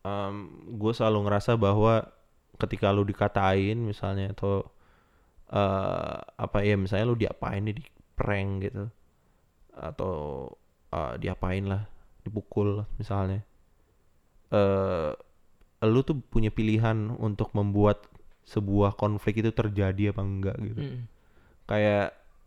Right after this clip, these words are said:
Speaker 1: banyak banget, tau gak sih, kayak, eh, iya, di agama kayak, ataupun di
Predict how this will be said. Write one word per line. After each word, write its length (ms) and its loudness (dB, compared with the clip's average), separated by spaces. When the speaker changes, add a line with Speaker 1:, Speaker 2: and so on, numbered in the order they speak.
Speaker 1:
banyak 360 0
banget, 260 0
tau 160 -2
gak 140 -2
sih, 100 -16
kayak, 300 -8
eh, 420 2
iya, 240 0
di 200 -2
agama 680 2
kayak, 260 -2
ataupun 300 -2
di 320 0